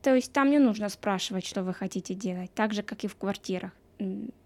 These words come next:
не нужно спрашивать. Ты просто делаешь, ты арендуешь, ты делаешь, что хочешь. Хочешь картину, делаешь ту картину. И также в помещении. Хочешь стену, делай. И также все по мелочам. Опять же, стены. Нам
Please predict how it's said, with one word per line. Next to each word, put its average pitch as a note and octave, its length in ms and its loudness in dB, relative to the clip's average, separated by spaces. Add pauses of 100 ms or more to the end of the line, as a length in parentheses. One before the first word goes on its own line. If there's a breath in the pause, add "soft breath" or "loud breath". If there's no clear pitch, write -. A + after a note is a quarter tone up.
(160)
не C4 160 8
нужно A3 280 0
спрашивать. - 580 -10
Ты A3 100 -2
просто C#4+ 300 2
делаешь, F#4+ 360 4
ты C#4 140 -2
арендуешь, D4+ 400 4
ты - 140 -6
делаешь, C#4+ 320 2
что - 160 -10
хочешь. - 520 -12 (160)
Хочешь F#4 300 0
картину, C4 500 -2
делаешь G3 380 -6
ту - 140 -20
картину. A3 460 -16 (460 loud breath)
И A3 200 0
также C4 280 2
в C#4 60 -8
помещении. A3 460 -2
Хочешь C#4+ 380 0
стену, C#4+ 400 2
делай. G3+ 420 -4 (420 loud breath)
И G#4+ 40 4 (220)
также G4 340 2
все F#4 220 2
по F#4 120 0
мелочам. A3+ 760 2
Опять G#3 400 0
же, F#3+ 80 -6
стены. D#4+ 800 0
Нам A#3 360 0